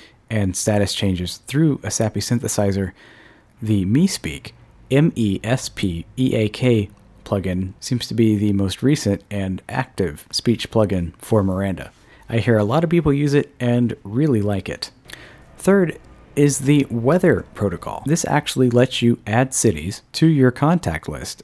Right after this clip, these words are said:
and they will appear as contacts. And you can very quickly check the conditions of any number of places. And when you press enter on one of these so-called contacts, you will actually see a detailed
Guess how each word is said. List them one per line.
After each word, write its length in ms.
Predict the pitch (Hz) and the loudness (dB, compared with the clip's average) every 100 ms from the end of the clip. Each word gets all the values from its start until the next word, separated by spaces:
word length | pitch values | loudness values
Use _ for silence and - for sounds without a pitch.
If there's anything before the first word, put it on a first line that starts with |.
| _ | _
and 220 | 113 110 | -2 0
they 100 | 117 | 2
will 160 | 147 147 | 2 2
appear 400 | 143 143 139 139 | 2 4 4 4
as 240 | 98 104 - | 0 -2 2
contacts. 720 | 135 147 - 82 - - - _ - - _ 127 | 2 2 0 -8 -12 -20 -20 _ -20 -20 _ 0
And 80 | |
you 80 | 139 | 2
can 140 | 131 120 | 4 4
very 160 | 123 | 2
quickly 300 | - 120 - | 2 -2 -2
check 220 | 104 104 | 0 -2
the 80 | - | -2
conditions 600 | 104 101 165 - 123 87 | -2 0 2 2 2 0
of 440 | 90 92 85 - - - 87 - | -4 -4 -6 -12 -14 -12 -12 -8
any 200 | - 131 | 0 2
number 300 | 127 147 160 | 2 2 0
of 140 | 104 - | -2 -2
places. 480 | 120 156 - - - _ _ - - - - | -2 -2 -4 -8 -12 _ _ -20 -20 -20 -6
And 80 | 120 | 2
when 80 | 120 | 2
you 80 | |
press 220 | 117 139 - | 2 0 0
enter 400 | 143 165 156 - | -2 2 0 0
on 180 | 101 95 | 0 0
one 160 | 98 | 0
of 120 | 98 90 | 0 0
these 320 | 92 90 - | -2 -2 -6
so-called 480 | - 113 107 - 80 | -4 -4 -4 -8 -10
contacts, 640 | - 123 131 - - - - _ _ - - - - _ | -2 0 0 -4 -6 -6 -10 _ _ -20 -20 -20 -20 _
you 120 | - 123 | 0 2
will 100 | 123 | 2
actually 300 | 147 - 123 | 0 2 0
see 260 | - 127 - | 2 0 0
a 160 | 104 | -2
detailed 880 | 92 110 143 175 - 143 139 131 110 | 0 2 2 0 -4 0 2 0 -2